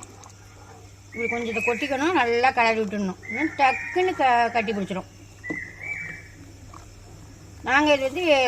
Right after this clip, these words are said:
வியாபாரத்துக்கு செய்றோம், அதனால நாங்க நிறையா செய்றோம். நீங்க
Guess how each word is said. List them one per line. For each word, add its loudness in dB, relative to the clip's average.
வியாபாரத்துக்கு 2
செய்றோம், 0
அதனால 2
நாங்க -2
நிறையா 2
செய்றோம். 0
நீங்க -2